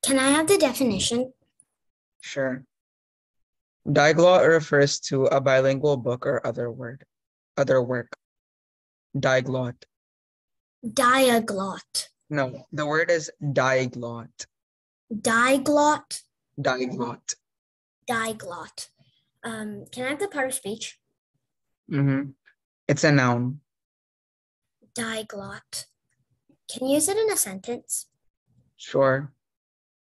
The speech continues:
Speaker 2: The diglot in Hindi and English is certainly a repository of information for the younger generation. Diglot.
Speaker 1: Can I have the language of origin?
Speaker 2: Sure, it's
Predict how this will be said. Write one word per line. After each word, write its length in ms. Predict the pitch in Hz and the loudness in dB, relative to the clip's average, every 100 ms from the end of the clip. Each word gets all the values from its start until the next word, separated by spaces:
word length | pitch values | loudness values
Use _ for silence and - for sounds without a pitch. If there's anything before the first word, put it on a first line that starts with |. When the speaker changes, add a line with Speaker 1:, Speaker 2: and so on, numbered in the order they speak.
| _ _ _ _ _ - | _ _ _ _ _ -2
Speaker 2:
The 160 | 147 | 0
diglot 560 | 151 135 139 156 156 165 | 4 4 2 2 2 2
in 120 | 151 | -2
Hindi 440 | 143 139 127 131 131 | -2 -4 -4 -4 -4
and 140 | 135 | -2
English 420 | 127 123 123 120 | -2 -2 -4 -6
is 140 | - 135 | -8 -4
certainly 300 | 143 139 160 | -4 0 2
a 80 | 151 | 2
repository 760 | 143 - 123 131 127 143 139 | 2 0 -4 -4 -2 -2 0
of 160 | 135 123 | -2 -4
information 760 | 123 123 120 107 - 120 127 - _ | -8 -8 -10 -12 -10 -10 -10 -12 _
for 160 | - 135 | 2 4
the 100 | 127 | 6
younger 280 | 127 123 120 | 6 6 4
generation. 800 | 120 113 113 113 - 110 110 - _ _ _ | 0 -2 -4 -6 -8 -8 -10 -14 _ _ _
Diglot. 840 | 131 127 123 123 123 120 127 - - _ _ _ - | 0 2 2 2 2 0 -2 -10 -14 _ _ _ -8
Speaker 1:
Can 120 | 294 | -2
I 80 | 302 | 2
have 200 | 339 392 | 2 4
the 120 | 480 | 4
language 380 | 285 254 277 285 | 4 2 2 2
of 100 | 247 | 0
origin? 500 | 202 196 240 262 277 _ _ _ _ - - - - _ _ _ _ _ _ _ _ | -2 -6 -6 -6 -8 _ _ _ _ -16 -16 -18 -20 _ _ _ _ _ _ _ _
Speaker 2:
Sure, 480 | - 147 147 143 - | 2 4 6 4 2
it's 380 | 131 127 - | -2 -2 -8